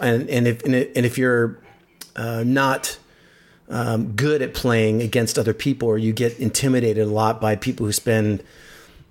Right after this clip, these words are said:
hundreds and hundreds of hours on a particular game, and, you know, there's, and you're going in there for the first time, and you're kind of gonna get slaughtered. I think,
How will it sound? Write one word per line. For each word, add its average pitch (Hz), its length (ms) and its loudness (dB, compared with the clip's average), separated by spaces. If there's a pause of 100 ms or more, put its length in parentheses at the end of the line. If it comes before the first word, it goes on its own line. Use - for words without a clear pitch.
(180)
hundreds 123 420 2
and 110 100 2
hundreds 113 300 0
of 104 100 2
hours 117 360 2
on 101 100 0
a 98 40 -2
particular 113 440 -2
game, 113 500 2
and, 104 800 -4 (100)
you 123 160 -2
know, 107 120 -2
there's, 110 340 -2
and 113 160 0
you're 127 100 2
going 123 280 2
in 117 100 4
there 117 80 2
for 113 140 -6
the 107 100 -2
first - 300 -2
time, 117 360 2
and 104 120 0
you're 104 240 0 (160)
kind 110 180 -2
of 98 180 -6
gonna 113 200 0
get 107 140 -4
slaughtered. 110 540 2 (760)
I 117 80 0
think, 131 440 -2